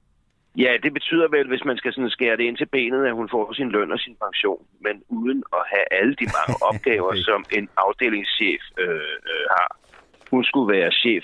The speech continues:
Speaker 1: for koncern I T, altså en meget mindre del, øh, af det praktiske eller koncernøkonomi, som hendes afdeling hed, end hun havde tidligere. Men det er rigtigt, at, øh, hun risikerer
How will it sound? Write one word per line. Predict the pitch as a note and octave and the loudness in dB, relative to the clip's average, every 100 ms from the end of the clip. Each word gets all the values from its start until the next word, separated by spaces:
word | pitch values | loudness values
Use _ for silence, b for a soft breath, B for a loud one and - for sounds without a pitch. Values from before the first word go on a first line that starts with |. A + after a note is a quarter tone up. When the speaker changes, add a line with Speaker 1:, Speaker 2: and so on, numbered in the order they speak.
| - | -2
Speaker 1:
for | A2 F2+ | -2 -4
koncern | - F#2+ F#2 B2+ B2+ C#3+ | -4 -2 0 0 0 0
I | A#2 | -2
T, | - A#2 D2+ - | 0 0 0 -2
altså | E2+ F#2+ F2 | -2 -2 -2
en | E2 D#2 | -2 -2
meget | F2+ A2 | 0 2
mindre | A#2+ C3 C#3 C3+ | 2 2 -2 -2
del, | D#3 D3+ A#2+ - - _ _ _ _ _ | -2 -2 -6 -10 -20 _ _ _ _ _
øh, | A2 G2 F2+ E2+ D#2+ D#2+ - | 0 0 0 0 0 -2 -4
af | - | -4
det | G2 F2+ | -6 -4
praktiske | - F#2 - A2 G2 | -2 -2 -2 -2 0
eller | E2 D#2+ - _ _ B | 0 -2 -6 _ _ B
koncernøkonomi, | - - - G2 A2+ A2 A2 G2+ F2+ | -2 2 2 2 -2 -2 -2 0 -2
som | - F2 D#2+ _ | -2 -6 -6 _
hendes | G2+ F2 - | -6 -2 -2
afdeling | F2+ F#2 F#2+ E2 F#2+ | -2 0 0 0 2
hed, | F2+ - _ | 0 -2 _
end | - A2 | 0 2
hun | G#2 | 2
havde | F2+ E2 | 2 2
tidligere. | G2 F#2 F2+ G2 E2+ _ - B B | 2 0 0 2 0 _ -18 B B
Men | A2 | 0
det | G2+ | 2
er | G2 E2+ | 0 2
rigtigt, | G#2+ - E3+ - | -2 -2 -4 -2
at, | F#2+ F2+ - | -2 -2 -4
øh, | F2+ E2 | -4 -2
hun | G2+ A#2 - _ - - - _ _ _ | -2 -4 -6 _ -10 -6 -6 _ _ _
risikerer | G2+ - F#2 A2+ G2+ G#2 | -2 -2 -2 0 2 2